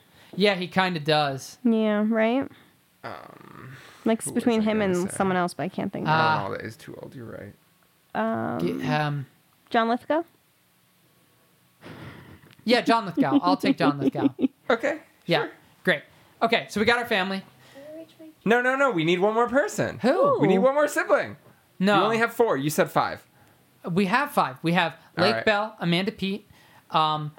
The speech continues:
Speaker 1: Chris Pratt.
Speaker 3: He's the suburban one. And then
Speaker 1: Will
Speaker 3: we got
Speaker 1: Arnett.
Speaker 3: Will Arnett, who's the traveler.
Speaker 1: And Joel McHale.
Speaker 3: All right.
Speaker 1: Yep.
Speaker 3: Who were the first?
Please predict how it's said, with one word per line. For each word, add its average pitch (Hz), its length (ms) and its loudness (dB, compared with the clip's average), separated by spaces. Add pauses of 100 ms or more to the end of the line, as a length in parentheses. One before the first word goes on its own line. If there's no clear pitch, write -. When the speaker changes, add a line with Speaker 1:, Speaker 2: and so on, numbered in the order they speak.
(180)
Speaker 1:
Chris 202 240 0
Pratt. 190 460 -2 (340)
Speaker 3:
He's 110 280 -8
the 117 280 -10
suburban 101 600 -2
one. 120 300 -2
And 110 100 -8
then - 60 0
Speaker 1:
Will 175 80 4
Speaker 3:
we 185 60 2
got 202 120 2
Speaker 1:
Arnett. 214 360 -2
Speaker 3:
Will 117 180 2
Arnett, 123 340 -2
who's 110 280 -6
the 98 380 -2
traveler. 107 520 0 (220)
Speaker 1:
And 170 300 -2
Joel 175 140 -2
McHale. 254 300 -10 (580)
Speaker 3:
All 87 100 -2
right. 76 160 -6 (1500)
Speaker 1:
Yep. 147 160 -12 (720)
Speaker 3:
Who 127 120 -4
were 131 100 -2
the 123 100 -8
first? 127 260 -6